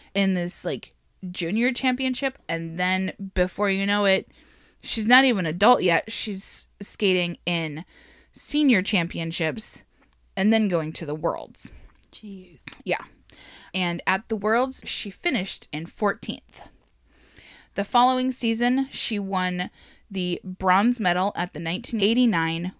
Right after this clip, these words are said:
Speaker 1: World Junior Championships, and she also won her first senior national title. She was awarded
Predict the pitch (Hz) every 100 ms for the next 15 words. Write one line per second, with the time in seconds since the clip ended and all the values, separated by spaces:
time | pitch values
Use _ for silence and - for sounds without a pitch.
0 | - 196 190 196 214 202 - 202 208 180
1 | - - 156 160 151 165 160 135 - -
2 | _ _ _ - - - _ _ - 214
3 | 208 214 220 - - - 202 - 185 -
4 | 185 175 160 - 175 - 175 175 - -
5 | - - - - 196 190 165 156 160 180
6 | _ 185 165 151 - - 123 - 107 101
7 | - - _ _ _ - - 240 202 202
8 | 190 190 185 185 185